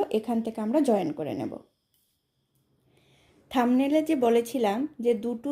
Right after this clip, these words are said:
টিকেন দিয়ে ব্লাউজটা আমি রেডি করব, এই দুটো টিকেনই আমি এখন তোমাদের দেখিয়ে দেব কোথায় দিতে হবে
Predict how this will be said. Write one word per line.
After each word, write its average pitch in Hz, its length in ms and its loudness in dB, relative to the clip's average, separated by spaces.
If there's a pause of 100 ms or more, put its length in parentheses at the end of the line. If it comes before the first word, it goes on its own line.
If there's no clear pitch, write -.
(120)
টিকেন 254 400 -2
দিয়ে 247 200 2
ব্লাউজটা 208 500 -2
আমি 262 160 4
রেডি 220 260 6
করব, 180 260 2 (540)
এই 247 180 2
দুটো 233 320 -4 (140)
টিকেনই 277 460 2
আমি 214 220 0
এখন 208 280 -4
তোমাদের 233 360 0 (420)
দেখিয়ে 240 400 4
দেব - 180 -10 (600)
কোথায় 262 300 2
দিতে 269 260 0
হবে 220 260 0